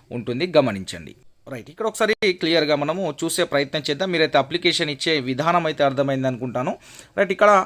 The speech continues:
ఇటీవల విడుదలైన డిఎస్సి ఫైనల్ కీలోను తప్పులు ఉన్నాయని అభ్యర్థులు ఆందోళన వ్యక్తం చేస్తున్నారు. పలు క్వశ్చన్లకు ఆన్సర్లు తప్పులుగా ఇచ్చారని పేర్కొంటున్నారు.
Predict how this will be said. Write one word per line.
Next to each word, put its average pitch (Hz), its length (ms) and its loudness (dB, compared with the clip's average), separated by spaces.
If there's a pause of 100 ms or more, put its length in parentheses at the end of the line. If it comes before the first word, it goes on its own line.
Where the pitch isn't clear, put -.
(140)
ఇటీవల 220 440 2
విడుదలైన 185 720 4
డిఎస్సి 202 480 0
ఫైనల్ 180 300 2
కీలోను 175 480 0
తప్పులు 190 300 4
ఉన్నాయని 170 500 2
అభ్యర్థులు 175 600 0
ఆందోళన 175 420 2
వ్యక్తం 151 440 -2
చేస్తున్నారు. 156 380 -2
పలు 170 220 0
క్వశ్చన్లకు 190 720 -2
ఆన్సర్లు 175 360 2
తప్పులుగా 175 600 4
ఇచ్చారని 151 440 2
పేర్కొంటున్నారు. 113 760 -6